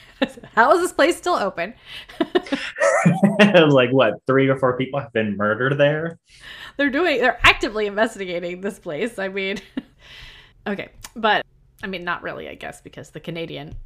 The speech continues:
Speaker 1: guy is actually in on the whole thing, but, or is
Speaker 2: Right.
Speaker 1: he? I think he is, but. So Hank basically wants Ernie to do something nefarious,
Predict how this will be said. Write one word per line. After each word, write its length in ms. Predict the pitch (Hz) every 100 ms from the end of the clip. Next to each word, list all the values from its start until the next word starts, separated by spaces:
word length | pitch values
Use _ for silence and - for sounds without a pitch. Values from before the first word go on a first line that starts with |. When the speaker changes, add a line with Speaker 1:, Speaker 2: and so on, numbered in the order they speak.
| - 180
Speaker 1:
guy 220 | 143 131
is 180 | 139 85
actually 400 | 147 - - -
in 140 | -
on 100 | -
the 60 | 160
whole 120 | -
thing, 260 | 151 156
but, 240 | 160 143 - - _ - 175
or 100 | 170
is 100 | -
Speaker 2:
Right. 140 | 220 - 160
Speaker 1:
he? 200 | 156 170
I 100 | 170
think 260 | - 196
he 100 | -
is, 120 | - -
but. 200 | - - - - - - - - - -
So 300 | - 254 240
Hank 420 | 214 254 311 -
basically 380 | 254 262 - 240
wants 220 | 196 196 -
Ernie 260 | 226 214 196
to 100 | 185
do 160 | 185 196
something 520 | 226 196 190 156 180
nefarious, 960 | 214 - 202 143 156 180 220 - -